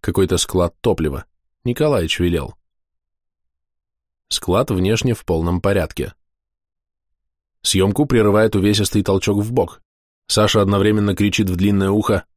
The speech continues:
«Колонна бронетехники на встречной!» Видеокамера позволяет приблизить эту бронетехнику. Колонна?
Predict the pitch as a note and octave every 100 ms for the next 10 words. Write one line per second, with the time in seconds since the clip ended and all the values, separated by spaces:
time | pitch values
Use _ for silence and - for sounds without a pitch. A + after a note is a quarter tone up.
0 | - G2+ B2+ D#3+ D#3+ D#3 E3 D#3+ G3 F3
1 | C#3+ A2+ A#2+ C3 - F#3 - G2+ D2 -
2 | _ _ _ _ _ _ _ _ _ _
3 | _ _ _ _ _ - F2+ A2 A2+ E3+
4 | D#3+ C#3+ A#2+ A2 A2+ B2+ A#2 B2 B2+ E3+
5 | A#2+ F#2 F2 E2+ F#2+ G2+ A2 G2 E2 C#2+
6 | - _ _ _ _ _ _ _ _ -
7 | F2+ G2+ E3+ D#3 F2